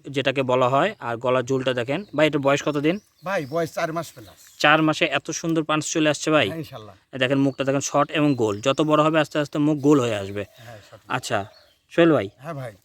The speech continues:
Speaker 1: এটার দাম কেমন যাচ্ছেন?
Speaker 2: ভাই, এটা যদি কেউ নেয়, আমি যেহেতু কম দামে স্মেল-, মাল সেল করি, এটাও কমই দিব ইনশাল্লাহ। Only আঠারো হাজার দিলাম।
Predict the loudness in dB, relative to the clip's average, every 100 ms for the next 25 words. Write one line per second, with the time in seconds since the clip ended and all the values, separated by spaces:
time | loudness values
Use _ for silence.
0 | _ -2 2 2 2 -2 -4 -8 -10 -12
1 | -14 -10 -8 -8 -12 -12 -14 -18 -14 -12
2 | -8 -8 -8 -12 _ _ -14 -10 -10 -8
3 | -2 -2 -2 -2 -2 0 0 0 -2 -8
4 | -8 -8 -8 -10 -4 -4 -4 -10 -10 -10
5 | -8 -4 -6 -4 -6 -4 -6 -6 -10 -14
6 | -16 -18 -20 -20 _ -4 0 0 0 -4
7 | -4 -8 -14 -20